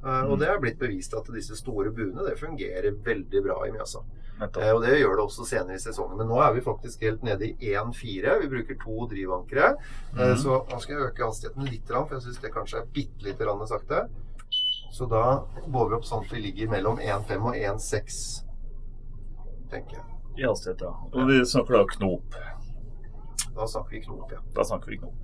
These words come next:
Speaker 1: Mm. Så nå gikk jeg opp til en seks, da. Så da får vi se. Da får vi litt mer aktive ganger på, på det. Men jeg, jeg ligger ikke over, eh, sjeldent over en åtte i mai, jeg da, personlig.
Speaker 2: Nettopp.
Speaker 1: Mm.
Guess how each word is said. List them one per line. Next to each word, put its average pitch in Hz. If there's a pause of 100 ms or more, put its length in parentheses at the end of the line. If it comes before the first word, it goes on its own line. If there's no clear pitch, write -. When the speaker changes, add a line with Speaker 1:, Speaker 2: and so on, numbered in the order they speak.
(180)
Speaker 1:
Mm. 107 (500)
Så 139
nå 139
gikk 135
jeg 120
opp -
til 127 (120)
en 104
seks, -
da. - (200)
Så - (120)
da 110
får 123
vi 127
se. -
Da 113
får 135
vi 160
litt -
mer 113
aktive 110
ganger 101
på, 98 (360)
på 104
det. 104
Men 117
jeg, 117
jeg 113 (140)
ligger 123
ikke 175
over, 113 (500)
eh, 113
sjeldent 110
over 98
en 107
åtte - (160)
i 101
mai, 101
jeg 98
da, 107
personlig. - (380)
Speaker 2:
Nettopp. 92 (140)
Speaker 1:
Mm. 113